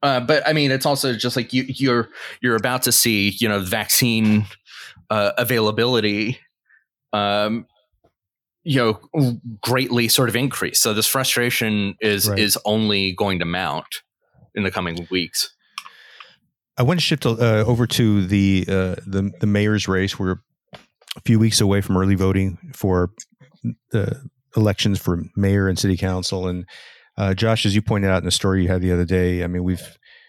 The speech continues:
Speaker 2: we've had three thousand lives lost in San Antonio, the San Antonio area due to, to covid nineteen, hundred forty thousand jobs lost. We recently had this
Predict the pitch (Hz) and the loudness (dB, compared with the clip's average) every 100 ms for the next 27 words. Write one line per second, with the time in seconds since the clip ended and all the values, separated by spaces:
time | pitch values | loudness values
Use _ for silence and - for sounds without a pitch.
0 | _ - 87 - - - _ _ - 87 | _ -6 -6 -6 -12 -20 _ _ -6 -4
1 | 90 - _ _ - _ _ - 110 107 | -4 -6 _ _ -20 _ _ -2 0 2
2 | 98 90 92 92 95 87 95 92 - 95 | 2 0 0 0 0 0 0 0 0 -2
3 | - 90 90 95 90 90 - - - 95 | 0 0 0 -2 0 0 -2 -2 -2 -2
4 | 90 92 87 90 87 87 - 87 82 - | 0 -2 0 0 -2 -2 -4 -4 -4 -10
5 | - 95 90 90 87 - 92 85 95 87 | -4 -2 -2 -2 -2 -2 -2 0 0 -2
6 | _ - 104 92 90 90 87 87 90 90 | _ -6 0 0 2 0 0 0 -2 -2
7 | 92 90 90 - 92 85 90 98 101 92 | 0 0 -2 0 -2 0 0 0 0 0
8 | 90 87 | 0 -2